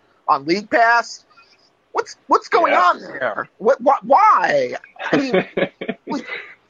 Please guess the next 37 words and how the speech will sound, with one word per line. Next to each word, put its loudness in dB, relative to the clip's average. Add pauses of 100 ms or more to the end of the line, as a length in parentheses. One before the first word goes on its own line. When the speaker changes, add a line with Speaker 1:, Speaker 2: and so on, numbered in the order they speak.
(200)
Speaker 1:
wouldn't -2
you 2
rather 2
just, -8 (380)
I 4
mean, 0
wouldn't -2
it -20
just -4
be 0
better 2
if -2
Rashawn 0
Holmes 0
fit 4
into -4
our 2
trade -8
exception -2
and -4
then 0
you -12
could, -20
like, -2
get 0
out 4
of -2
that? 2
You -20
could -20
say, -2
"I -2
was 0
gonna -2
watch 0
the -16
Kings," -14